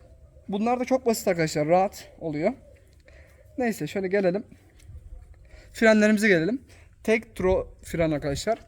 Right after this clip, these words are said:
V fren alüminyum. Bayağı güzel bir frendir, beğendim. Ufak bir zilimiz var burada. Şöyle göstereyim. Tamamdır.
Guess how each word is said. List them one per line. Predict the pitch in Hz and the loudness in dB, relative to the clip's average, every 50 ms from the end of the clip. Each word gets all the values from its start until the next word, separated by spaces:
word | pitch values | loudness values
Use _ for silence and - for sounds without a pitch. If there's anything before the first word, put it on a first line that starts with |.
| - - - - - - - | -20 -20 -20 -20 -18 -12 -4
V | 165 175 196 214 | 0 2 2 2
fren | 202 - 180 165 180 - | 2 0 0 0 0 2
alüminyum. | - 175 170 175 185 190 185 165 160 185 285 - _ _ _ _ - - - - - - - _ - _ _ - - _ - _ - - - - - _ _ _ _ _ - - - - - - - - - | 0 0 0 2 2 2 2 2 0 -2 -4 -8 _ _ _ _ -20 -20 -20 -20 -20 -20 -20 _ -20 _ _ -20 -20 _ -20 _ -20 -20 -20 -20 -20 _ _ _ _ _ -20 -20 -20 -20 -20 -20 -10 -2 0
Bayağı | 180 180 175 170 180 175 - | 2 2 4 4 2 2 0
güzel | 190 165 160 180 175 175 | -2 -2 2 4 4 4
bir | 156 | 4
frendir, | 165 160 151 143 143 139 139 | 2 2 2 2 2 2 2
beğendim. | 151 156 156 147 143 165 214 269 - - _ _ - - - - - - - - _ - | 2 2 4 2 2 0 -2 -6 -12 -18 _ _ -10 -10 -10 -10 -18 -18 -18 -16 _ -6
Ufak | 202 220 226 226 226 | -2 -2 -2 0 -2
bir | 208 | -6
zilimiz | 185 185 208 208 214 202 185 | -2 -2 0 0 0 2 2
var | 180 165 151 143 | 2 2 2 0
burada. | 143 131 156 190 262 - - - - - - - - - - - | -4 -4 -6 -6 -6 -8 -14 -20 -20 -20 -20 -20 -20 -20 -20 -18
Şöyle | - - 143 139 - | -12 -8 -8 -8 -6
göstereyim. | - 147 - - 139 165 170 277 - - - - - - - - - - - - - - - - - - - - - - - - - - - - - - - - - - 494 494 - - - - - - - - - - - - - - - - - - - - - - - - - - - - - - - - - - - - - - - - - _ - - - - _ _ _ - | -8 -10 -10 -10 -8 -6 -6 -4 2 4 4 4 4 4 4 4 2 2 -2 -4 -4 -6 -6 -6 -8 -8 -8 -10 -10 -10 -12 -14 -14 -16 -18 -18 -20 -20 -8 -2 2 2 2 2 2 0 -2 0 2 2 2 2 0 -2 -6 -8 -8 -10 -10 -10 -10 -12 -14 -14 -14 -16 -16 -18 -20 -20 -20 -20 -20 -20 -20 -20 -20 -20 -20 -20 -20 -20 -20 -20 -20 _ -20 -20 -20 -20 _ _ _ -18
Tamamdır. | - 143 131 - - - 185 214 - | -16 -16 -16 -16 -16 -14 -14 -14 -14